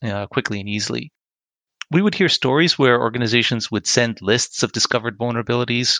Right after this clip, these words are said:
uh, quite often in spreadsheets, um, sent by email to an operations team that would then spend many hours, sometimes days or even weeks, to determine how to fix the items on the list, uh, and then actually go about, uh, fixing them.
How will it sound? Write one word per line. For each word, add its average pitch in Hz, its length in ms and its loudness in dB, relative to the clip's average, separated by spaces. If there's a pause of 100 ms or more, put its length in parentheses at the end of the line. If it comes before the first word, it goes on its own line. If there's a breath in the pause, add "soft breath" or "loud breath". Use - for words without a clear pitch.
uh, 101 200 4
quite 101 240 0
often 101 320 0
in 95 80 -6
spreadsheets, - 840 0 (140)
um, 98 280 -4
sent - 360 -2
by 95 340 2
email 190 440 2 (420)
to - 120 -2
an 120 80 0
operations 127 540 0
team 107 400 -4
that 135 140 0
would 120 100 -6
then 196 180 2
spend 160 480 0
many 123 320 -2
hours, 117 380 0
sometimes 120 540 -2
days 107 360 0
or 117 80 0
even 107 280 -4
weeks, 107 400 -2 (320 loud breath)
to - 80 0
determine 110 420 0
how 107 160 0
to 104 80 0
fix - 340 -2
the - 120 0
items 98 320 -4
on 101 80 0
the 92 100 -8
list, 98 360 -2 (120)
uh, 101 40 0
and 107 340 -2
then 131 120 2
actually 107 380 -2
go 110 220 -2
about, 104 320 2 (240)
uh, 101 280 -4
fixing 151 300 -2
them. 110 220 -10